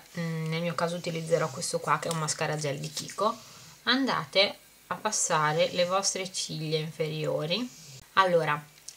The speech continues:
dovete fare una cosa abbastanza veloce, quindi andate a passare il gel sulle vostre ciglia inferiori.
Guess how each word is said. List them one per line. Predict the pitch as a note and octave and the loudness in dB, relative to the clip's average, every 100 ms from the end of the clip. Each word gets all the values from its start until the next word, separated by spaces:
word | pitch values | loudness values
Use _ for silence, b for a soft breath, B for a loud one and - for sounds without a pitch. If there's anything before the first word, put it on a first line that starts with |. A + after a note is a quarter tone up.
| - - - - - | -20 -20 -20 -20 -2
dovete | G#3 A#3+ D4 | 2 4 8
fare | - F#3 | 8 8
una | F3 E3+ E3+ F3+ | 4 0 0 4
cosa | G#3 A#3+ | 6 8
abbastanza | C4 - F#3 E3 | 6 4 -2 2
veloce, | E3+ D#3+ D3+ D3+ E3+ | 4 6 4 0 -4
quindi | F3+ E3+ D#3+ D#3+ - | -4 -2 -2 -2 -2
andate | F3 F#3 F#3+ A3+ A#3+ | -2 4 8 8 8
a | B3+ | 4
passare | A3 G3+ - E3+ F3+ | 4 2 6 6 8
il | F#3 F3+ F3 | 6 2 4
gel | E3+ D#3+ E3+ - - | 6 6 4 -2 -12
sulle | - F3 F3 | -8 4 6
vostre | F3 F3 E3+ | 6 4 2
ciglia | - E3+ | 2 4
inferiori. | E3 E3 D#3+ D3+ C#3+ C#3 C#3+ | 2 2 -2 4 4 4 2